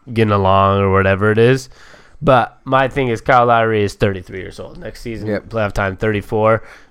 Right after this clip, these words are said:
Speaker 1: Man, we've seen LeBron take some hits co-, turning thirty-four.
Speaker 2: Well, and, and Kyle Lowry in the playoffs has never been really the, uh, greatest example
Speaker 1: Yeah.
Speaker 2: of a stellar
Speaker 1: Ever.
Speaker 2: performance
Speaker 1: But that's my
Speaker 2: ever.
Speaker 1: point. He's gonna be,
Speaker 2: Yeah.
Speaker 1: he's thirty-three. He's gonna be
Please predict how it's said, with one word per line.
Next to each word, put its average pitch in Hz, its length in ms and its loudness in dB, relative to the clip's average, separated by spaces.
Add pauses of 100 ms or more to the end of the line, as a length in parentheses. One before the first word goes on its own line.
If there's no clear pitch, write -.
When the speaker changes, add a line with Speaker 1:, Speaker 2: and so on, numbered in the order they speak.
Speaker 1:
Man, 113 160 -6
we've 127 140 -2
seen 139 240 -6
LeBron 113 600 -2
take 113 240 -8
some 110 160 -10
hits 110 380 -10 (120)
co-, 139 160 -6
turning 110 300 -6
thirty-four. 98 640 -8
Speaker 2:
Well, 131 120 -4 (120)
and, 123 200 -4
and 120 100 -6
Kyle 120 260 -2
Lowry 101 280 -4
in 92 60 -10
the 92 60 -12
playoffs 90 320 -2
has 95 60 -16
never 92 260 -10
been 92 220 -12
really 90 200 -12
the, 85 260 -14
uh, 85 280 -14 (640)
greatest 127 480 0
example 110 540 0
Speaker 1:
Yeah. 107 100 -2
Speaker 2:
of 98 80 -6
a 101 160 -4
stellar 165 340 4
Speaker 1:
Ever. 208 220 4
Speaker 2:
performance 113 300 2
Speaker 1:
But 180 60 6
that's 185 120 2
my 180 100 6
Speaker 2:
ever. 147 80 4
Speaker 1:
point. 165 240 4
He's 143 140 2
gonna 165 160 2
be, 147 80 4
Speaker 2:
Yeah. 151 120 6
Speaker 1:
he's 107 100 0
thirty-three. 175 420 4
He's 127 100 2
gonna 147 120 4
be 127 180 0